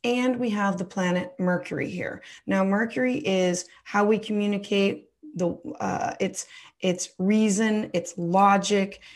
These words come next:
it's, and, and if you wrap it all together, so we have sun, moon, and Mercury all in the sign of Leo. So this fired up energy. So for Aries,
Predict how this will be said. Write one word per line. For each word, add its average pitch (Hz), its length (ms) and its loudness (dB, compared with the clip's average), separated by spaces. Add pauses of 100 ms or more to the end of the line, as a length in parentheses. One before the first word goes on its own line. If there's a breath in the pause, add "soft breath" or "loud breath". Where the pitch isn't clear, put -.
(160 loud breath)
it's, 185 500 -2 (180)
and, 190 160 2
and 196 140 0
if 185 140 -4
you 175 80 0
wrap 180 360 0
it 254 80 2
all 240 140 2
together, 185 520 2
so - 180 -2
we 196 120 0
have 190 360 -2
sun, 226 640 0
moon, 196 560 2 (840)
and 208 160 2
Mercury 185 560 -2 (320 loud breath)
all 196 340 6
in 208 140 -2
the 208 80 -6
sign 180 720 -2 (200)
of 180 340 0
Leo. - 480 -2
So - 180 -6
this 180 200 -4
fired 190 440 0
up 180 180 -4
energy. - 460 -6 (240 loud breath)
So 240 220 2
for 233 340 -2
Aries, 233 560 2